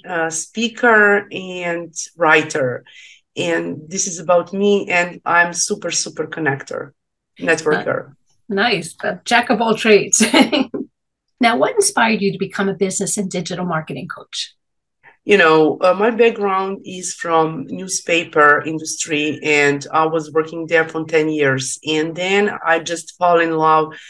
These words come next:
Speaker 1: with publishing, and also,
Speaker 2: Mm-hmm.
Speaker 1: and, uh, in that time, it was, I started when this company just shut, was shutting down. I started my freelancing journey. And because of that,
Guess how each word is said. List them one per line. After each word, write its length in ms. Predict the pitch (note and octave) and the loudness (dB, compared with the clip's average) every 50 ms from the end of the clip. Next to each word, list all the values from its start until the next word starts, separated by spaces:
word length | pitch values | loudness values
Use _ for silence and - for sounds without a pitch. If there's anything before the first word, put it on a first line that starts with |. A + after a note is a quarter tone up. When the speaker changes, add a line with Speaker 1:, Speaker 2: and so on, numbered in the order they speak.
| - - - _ - | -20 -20 -18 _ -4
Speaker 1:
with 260 | D3+ D3+ D3+ C#3+ - | -4 -4 -2 0 4
publishing, 800 | F3 E3 E3+ E3 E3+ F3 D#3+ - - - F3 D#3+ E3 E3 D3+ D#3 | 4 4 4 4 0 0 2 2 2 2 0 -4 -6 -6 -4 -4
and 160 | D3+ D#3 D#3 | -2 0 2
also, 640 | D3+ D#3 D#3+ E3 D#3+ - - - E3 D#3 D3+ D3+ | 4 4 4 2 -2 -6 -6 -4 -2 -2 -2 -2
Speaker 2:
Mm-hmm. 140 | - - D#3 | -4 -4 -2
Speaker 1:
and, 480 | D3+ D3+ D3 D3 D3 D3+ D3+ D3 C#3 D#3 | -2 0 0 0 -2 -2 -4 -4 -2 -2
uh, 180 | D3+ D3+ D3+ - | -2 -2 -2 -4
in 140 | D#3 D#3+ | -6 -4
that 220 | D#3+ F3 F3 F3 - | 0 -2 -2 -2 0
time, 420 | - E3 D#3+ D#3 D#3 D#3 D#3 C#3 | 2 4 6 6 6 4 2 0
it 140 | D3 C#3+ - | -6 -8 -4
was, 300 | D3 D#3 D#3 D#3 - - - - - - - - - - | -2 -2 -2 -2 -4 -12 -18 -20 -20 -20 -20 -10 -2 2
I 140 | E3 F3+ | 2 2
started 520 | F3+ - - - F3 E3 E3+ E3+ F3 F3 F3 E3 - - - | 2 2 0 2 2 2 2 2 -2 -8 -10 -10 -14 -14 -10
when 560 | D#3+ E3 E3+ E3 E3+ E3+ E3+ E3 D3+ - C3+ | -4 -2 -2 0 -2 -2 -6 -8 -10 -12 -14
this 400 | - D3+ F#3 F3 - - - _ _ _ _ _ _ _ _ | -14 -12 -10 -8 -8 -10 -10 _ _ _ _ _ _ _ _
company 480 | - - F3 F3 F3 F3 F3+ F3 E3 D#3+ | -2 2 2 2 2 -2 -6 -10 -10 -8
just 320 | C3+ D#3+ D#3+ D#3+ - - _ - - | -6 -6 -6 -6 -8 -16 _ -4 0
shut, 480 | - - - - F3 F3 F3+ F3 F3 | 2 2 4 4 4 4 4 2 0
was 280 | D#3+ D#3 E3+ E3 D#3+ - | 0 2 2 4 4 4
shutting 400 | - F3+ E3 E3 - - E3+ E3 | 2 2 2 0 -2 -8 -8 -4
down. 400 | D#3+ E3 D#3 D#3+ E3 E3+ F3+ - | 0 2 4 4 2 0 -2 -6
I 180 | D3+ D#3+ E3 | -6 -6 -6
started 460 | E3 E3 - - D#3+ D#3+ D#3+ D#3+ D#3 E3 | -6 -6 -4 -2 -2 -2 -2 -6 -8 -6
my 160 | E3 E3 E3+ | -4 -4 -4
freelancing 840 | E3 - - E3 F3 E3+ E3 D#3+ E3 F3 F3+ E3+ - - D#3 D3+ D3 | -6 -6 -8 -6 -6 -4 -2 0 0 0 0 0 -2 -2 -2 -4 -4
journey. 500 | C#3 D3 C#3 C#3 C#3 C#3+ D#3 F3+ G3 - - - - - - - - _ | 0 2 2 2 2 2 -2 -4 -10 -12 -18 -20 -20 -20 -20 -20 -18 _
And 160 | - D#3 D#3 D#3 | -4 -4 -2 -2
because 320 | D#3 - - G3 G3 G#3 | -2 -2 -2 0 0 -2
of 120 | G3+ E3+ | -2 0
that, 340 | E3+ F#3 F3+ F#3 F#3 - - | 2 4 4 4 4 0 -6